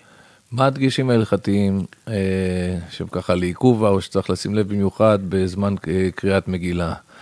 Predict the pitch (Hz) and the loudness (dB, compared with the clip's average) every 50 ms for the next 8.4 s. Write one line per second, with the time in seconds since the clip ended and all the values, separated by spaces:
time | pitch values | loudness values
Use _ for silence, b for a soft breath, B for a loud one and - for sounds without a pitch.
0 | B B B B 104 98 98 98 98 98 95 - - 107 107 110 107 117 113 110 | B B B B -6 -2 0 0 2 0 0 0 0 2 2 4 4 4 2 2
1 | 101 - 104 101 - - 113 110 98 - 101 101 104 107 101 - - 104 104 107 | 0 0 -2 -2 0 2 2 2 2 2 -2 -2 0 -2 -2 -2 -2 -2 0 0
2 | 104 101 104 104 104 104 104 104 101 90 98 110 104 104 117 110 113 110 104 - | 2 2 2 2 2 2 2 0 0 0 2 0 0 0 -2 -2 -2 -2 -2 0
3 | - 101 101 107 110 110 110 107 104 - 104 104 104 101 - 104 107 104 104 107 | 0 0 0 0 0 0 0 0 0 0 0 0 0 -2 -2 -2 -2 -2 0 0
4 | 107 107 107 107 110 110 110 110 107 107 107 104 104 104 104 B B B B B | 0 2 2 2 2 2 2 0 0 0 0 -2 -2 -4 -4 B B B B B
5 | B B B - 90 92 95 98 98 98 101 101 101 101 98 98 98 98 98 98 | B B B -8 -4 -2 0 0 2 2 2 2 2 2 2 2 2 0 0 0
6 | 98 95 95 98 92 92 98 107 110 110 104 - - 110 107 107 107 107 107 104 | 0 -2 -2 -4 -4 -2 -2 0 0 0 0 -2 0 2 4 4 4 4 4 4
7 | 104 104 104 104 104 101 104 104 107 110 107 107 107 - - - - 113 107 101 | 4 4 4 4 4 4 4 4 2 2 2 0 0 -4 -6 -2 2 2 2 2
8 | - - 110 107 107 104 104 | 2 2 2 4 6 6 4